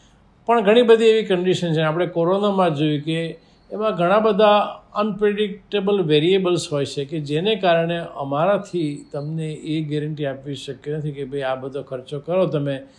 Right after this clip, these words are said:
લાખ, બે લાખ, પંદર લાખનો અને તમે સારા થઈ જશો. પચીસ લાખ પછી પણ લોકો ગુજરી ગયેલા છે અને એના કારણ આ છે કે અત્યારે આપણી પાસે એ વેરિયેબલ કઈ રીતે એક કરશે, બધા વેરિયેબલ અલગ અલગ એક દર્દી ઉપર,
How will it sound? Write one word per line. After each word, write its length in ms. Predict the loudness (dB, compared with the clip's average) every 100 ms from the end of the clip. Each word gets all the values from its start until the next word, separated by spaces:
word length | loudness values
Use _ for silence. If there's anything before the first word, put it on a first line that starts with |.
| _ -6
લાખ, 260 | 4 4 4
બે 200 | 0 0
લાખ, 260 | 0 0
પંદર 240 | -4 -2 -2
લાખનો 480 | 0 -2 -6 -14 -16 _ _ _ -8
અને 140 | -4
તમે 200 | -2 0
સારા 300 | 0 0 -2
થઈ 200 | -2 -4
જશો. 280 | -6 -10 -14 -6
પચીસ 360 | -4 -2 0
લાખ 220 | 0 0 0
પછી 180 | -2
પણ 160 | -2 0
લોકો 380 | 0 0 -2 -4
ગુજરી 340 | -4 -4 -2
ગયેલા 360 | -2 -4 -4 -6
છે 160 | -10 -18 -20 _ -20 -20 _
અને 200 | -8 -6
એના 380 | -6 -6 -4 -2
કારણ 300 | 2 2 2
આ 120 | 2
છે 160 | 0 0
કે 140 | -4 -6 -8 -18 _ -8
અત્યારે 640 | -8 -6 0 2 4 2
આપણી 280 | 2 0 -2
પાસે 320 | -2 -2 -2
એ 320 | -6 -6 -4
વેરિયેબલ 640 | -2 0 0 0 0 0 0
કઈ 160 | 2 4
રીતે 240 | 4 2
એક 440 | -2 -2 -4 -6 -2
કરશે, 480 | -2 -2 -2 -4 -6
બધા 300 | -6 4 4
વેરિયેબલ 420 | 4 2 -2 -4
અલગ 400 | -4 -2 0 0
અલગ 280 | -2 -4 -6
એક 260 | -6 -6 -6
દર્દી 340 | -10 -8 -10
ઉપર, 220 | -12 -12